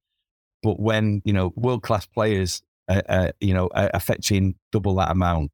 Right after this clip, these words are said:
and if Manchester United want to be taken seriously,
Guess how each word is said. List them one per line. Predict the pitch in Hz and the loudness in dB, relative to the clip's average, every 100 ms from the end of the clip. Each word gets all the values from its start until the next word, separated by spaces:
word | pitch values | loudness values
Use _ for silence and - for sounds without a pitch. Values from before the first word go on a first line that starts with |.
| - | -2
and | 90 | -2
if | 98 - | -2 -2
Manchester | 104 - - | -4 -2 0
United | 98 - | 0 0
want | 92 92 | -2 -2
to | |
be | 90 | -2
taken | 87 95 90 92 | 0 0 0 -2
seriously, | 110 107 95 - 92 87 | 0 2 0 0 0 -2